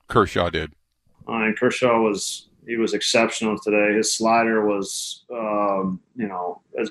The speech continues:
Speaker 2: as good as I remember it. I mean, we just, we couldn't,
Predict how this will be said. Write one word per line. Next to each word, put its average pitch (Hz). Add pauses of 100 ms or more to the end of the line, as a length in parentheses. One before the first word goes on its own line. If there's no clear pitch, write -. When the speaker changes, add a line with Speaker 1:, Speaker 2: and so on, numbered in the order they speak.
Speaker 2:
as 101
good 120
as 110
I 110
remember 107
it. 101
I 98
mean, 101
we 104
just, 104
we 110
couldn't, 107